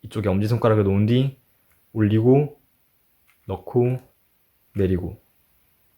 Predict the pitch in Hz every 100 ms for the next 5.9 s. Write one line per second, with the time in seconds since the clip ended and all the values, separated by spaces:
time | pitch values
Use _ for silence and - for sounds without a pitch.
0 | _ 113 113 - 123 117 123 113 135 156
1 | 160 110 104 110 120 113 - 107 131 -
2 | 127 117 101 - 113 107 110 107 123 147
3 | - _ _ _ 110 104 - 110 110 110
4 | 113 151 156 170 147 139 - 117 127 107
5 | 104 110 104 117 107 90 90 92 95